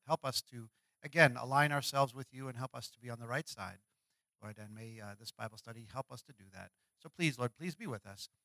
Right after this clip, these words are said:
We ask in Jesus' name, amen. I remember Abraham Lincoln said that, the statement I just made. Abraham Lincoln used to say, he says, "My, in-,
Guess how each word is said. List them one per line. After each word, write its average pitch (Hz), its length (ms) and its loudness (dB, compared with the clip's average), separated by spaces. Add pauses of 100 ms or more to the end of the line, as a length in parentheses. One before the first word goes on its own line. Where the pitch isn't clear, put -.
(100)
We 117 80 -14
ask 107 200 -10
in 113 80 -10
Jesus' 175 360 2
name, 107 320 -8 (360)
amen. 143 340 10 (540)
I 156 40 12
remember 165 260 12
Abraham 160 340 12
Lincoln 165 320 6
said 185 240 10
that, 139 240 12
the 131 360 12
statement 165 420 4
I 143 40 10
just 139 220 -2
made. 151 360 10 (380)
Abraham 185 300 12
Lincoln 185 280 8
used 151 220 6
to 151 80 -8
say, 165 320 10
he 139 100 2
says, 139 240 0
"My, 214 260 10
in-, 208 220 -4